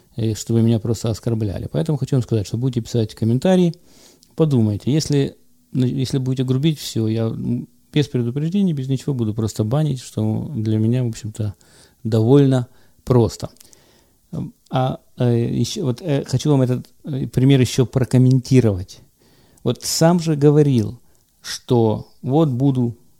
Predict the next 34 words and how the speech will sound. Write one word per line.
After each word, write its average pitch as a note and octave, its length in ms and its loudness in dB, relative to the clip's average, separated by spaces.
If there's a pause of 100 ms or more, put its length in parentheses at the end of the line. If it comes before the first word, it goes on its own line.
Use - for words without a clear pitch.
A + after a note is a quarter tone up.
(140)
удалять, B2 420 0
буду A#2+ 260 -2
банить. G2+ 360 -2 (800)
И B2 100 0
сам F3+ 340 0
же D3 120 0
начал C#3 280 0
нарушать C3 360 0
свою C3 240 -2
же B2+ 100 -2
систему. F#2 560 -8 (220)
На B2 80 -2
самом F#3 260 4
деле, B2+ 340 2 (920)
это D3 180 0
с-, - 200 -6
это D#3 200 -2
более C#3+ 300 2
серьёзная C#3+ 340 2
проблема, D#3 360 2
которую C3+ 280 0
я B2 60 4
заметил B2 320 2
не A#2 140 4
только G3 380 4
у A#2 100 6
себя, A2 380 -2 (420)
но C3+ 120 4
и C#3 80 6
мно-, C#3 220 2
у C3+ 100 4
многих C3 440 2
людей. G#2+ 500 -2 (540)
Вот, B2+ 260 0